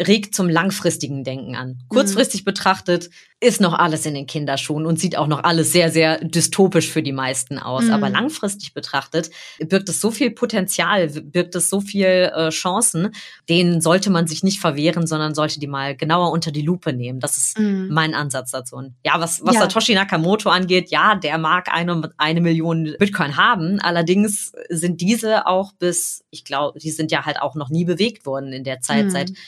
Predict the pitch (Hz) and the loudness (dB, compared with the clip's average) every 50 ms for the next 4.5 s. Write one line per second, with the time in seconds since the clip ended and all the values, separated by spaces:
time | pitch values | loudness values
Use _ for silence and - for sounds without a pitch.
0 | - - _ - 147 139 143 - 151 143 - - 160 160 - 151 135 131 - 131 | -20 -20 _ -4 -4 -4 -2 -4 -6 -6 -6 -4 -4 -4 -4 -4 -6 -6 -8 -8
1 | 135 147 151 143 - 160 156 156 - - - 147 139 139 147 127 - 135 143 131 | -8 -6 -8 -8 -6 -8 -8 -8 -8 -8 -6 -6 -4 -4 -4 -4 -2 -2 -4 -4
2 | - - 135 131 135 127 127 _ _ _ _ _ _ - 160 165 165 - 147 - | -6 -6 -6 -6 -8 -8 -12 _ _ _ _ _ _ -2 -2 -2 -2 -2 -6 -6
3 | 156 - - 156 135 151 156 160 160 156 - 160 175 180 180 - 165 - - 165 | -6 -4 -4 -2 2 2 4 4 4 2 0 2 0 2 2 0 -2 0 0 -2
4 | 143 127 123 127 131 127 131 123 - - - | -2 -2 -4 -6 -4 -2 -2 -2 -4 -6 -16